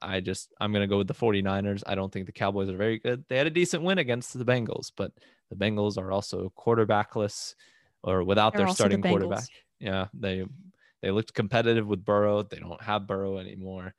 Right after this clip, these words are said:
Speaker 1: And the Cowboys, yes, they were able to beat them convincingly, but I, I'm gonna go with the forty-niners on this one. Uh,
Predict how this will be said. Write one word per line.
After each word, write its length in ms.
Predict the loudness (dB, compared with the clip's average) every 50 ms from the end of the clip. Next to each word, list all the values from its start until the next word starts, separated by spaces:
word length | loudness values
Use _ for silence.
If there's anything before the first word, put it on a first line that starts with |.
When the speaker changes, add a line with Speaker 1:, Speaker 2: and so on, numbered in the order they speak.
| _ _ _ _ _ -10
Speaker 1:
And 200 | -6 -6 -6 -6
the 60 | -4
Cowboys, 500 | -2 2 2 2 2 2 0 0 0 2
yes, 260 | 2 4 4 2 2 0
they 100 | 0 0
were 120 | 2 0
able 160 | 0 -2 -4
to 80 | -6 -6
beat 200 | -6 -8 -8 -8
them 120 | -12 -16 -14
convincingly, 760 | -14 -8 -4 -4 -4 -4 -4 -6 -6 -4 -4 -6 -6 -8 -10 -14 _ _ _ _ _ _ _ _
but 240 | -6 -6 -6 -8 -12 _ _ _ _ _ _ _ _ _ _ _ _ _ _ _ _ _ _ _ _ _ _ _ 0
I, 360 | 2 2 4 4 4 4 2 0 -6 -6
I'm 180 | -4 -2 0 2
gonna 140 | 2 4 4
go 120 | 6 4
with 120 | 4 4
the 60 | 0 -2
forty-niners 680 | 0 0 2 2 2 0 -2 -2 -4 -4 -4 -4 -4
on 120 | -6 -4 -4
this 220 | -4 -6 -4 -4
one. 220 | -4 -4 -4 -4 -8 _ _ _ -20
Uh, 60 | -20